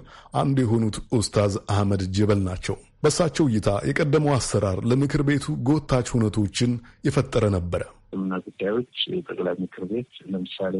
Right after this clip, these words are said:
Speaker 2: ሺ ስምንት እንደ አውሮፓ አቆጣጠር የወሰደውን ፍቃድ እኔ ጋር ኮፒ ያለ፣ እሱ ላይ ለምሳሌ ብናይ ፌዴራል መጅሊስ ላይ ተወክሎ የመጡ አስራ ሦስት ሰዎች በመስረቻ ጽሁፍ ላይ ቃለ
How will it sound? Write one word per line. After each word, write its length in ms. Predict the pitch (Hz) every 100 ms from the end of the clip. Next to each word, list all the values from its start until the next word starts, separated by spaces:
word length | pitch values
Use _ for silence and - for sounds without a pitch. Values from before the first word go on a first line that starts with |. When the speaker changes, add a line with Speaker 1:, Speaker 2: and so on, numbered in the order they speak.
| 101 - -
Speaker 2:
ሺ 220 | 92 - 95
ስምንት 400 | - 95 95 90
እንደ 140 | 90 87
አውሮፓ 260 | 90 87 92
አቆጣጠር 600 | 90 85 85 78 90 90 - -
የወሰደውን 680 | 104 104 95 - 95 95 87
ፍቃድ 380 | - - 110 120
እኔ 120 | 98 92
ጋር 160 | 92 92
ኮፒ 220 | - - -
ያለ፣ 220 | 87 82 135
እሱ 260 | 143 - 135
ላይ 180 | 110 98 92 92
ለምሳሌ 480 | 95 92 - 98 92 90
ብናይ 320 | 92 98 147 -
ፌዴራል 380 | 101 98 101 95
መጅሊስ 380 | 92 - 92 -
ላይ 200 | 98 117 127 - 101
ተወክሎ 440 | - 98 - 104
የመጡ 320 | 101 101 101 98
አስራ 220 | 95 98 90
ሦስት 220 | 95 -
ሰዎች 320 | - 101 143 - _ -
በመስረቻ 600 | 107 101 - 98 - 92
ጽሁፍ 300 | - 92 -
ላይ 160 | 104 160
ቃለ 200 | - 104